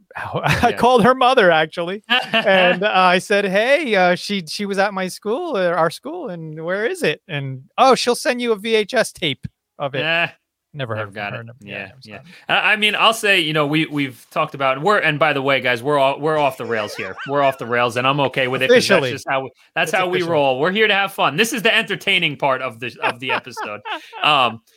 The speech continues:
Speaker 2: but so to, to go back to what Josh was saying before and what you guys talked about is to, to be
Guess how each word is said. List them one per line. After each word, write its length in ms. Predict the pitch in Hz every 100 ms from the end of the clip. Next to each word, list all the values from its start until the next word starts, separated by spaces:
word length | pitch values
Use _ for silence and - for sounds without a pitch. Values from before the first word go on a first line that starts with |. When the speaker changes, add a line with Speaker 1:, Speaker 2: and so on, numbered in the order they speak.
| _
Speaker 2:
but 200 | 165 165
so 240 | - 170 165 -
to, 180 | 160 151 _ _
to 280 | - 143 139 -
go 120 | 185
back 200 | 196 180
to 80 | 180
what 100 | 156
Josh 220 | 156 143
was 100 | 131
saying 200 | 151 131
before 380 | 117 - 180 165
and 100 | 147
what 80 | 135
you 60 | 131
guys 160 | 143 -
talked 220 | 139 143
about 160 | 135
is 120 | 127 -
to, 200 | 123 90
to 140 | - 120
be 500 | 113 185 185 180